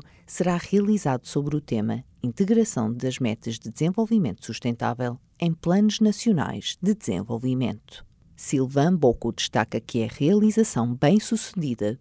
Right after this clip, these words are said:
dos O D S no processo de desenvolvimento dependerá em grande parte da forma como os Estados-membros os executam a nível nacional.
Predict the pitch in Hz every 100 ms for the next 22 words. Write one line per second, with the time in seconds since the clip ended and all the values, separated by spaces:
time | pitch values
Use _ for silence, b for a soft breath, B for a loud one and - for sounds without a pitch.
0 | - 135 143 190 220 147 110 - 151 143
1 | - 143 - 117 - 113 - 151 196 202
2 | 208 139 110 - - b b _ - 247
3 | 240 160 120 - - 113 113 135 139 220
4 | - 117 - - - 127 123 127 - 147
5 | 175 - 196 226 - 135 113 113 - -
6 | - - 147 147 226 - - 120 - 117
7 | 120 - 233 202 117 104 113 113 - 139
8 | 127 104 -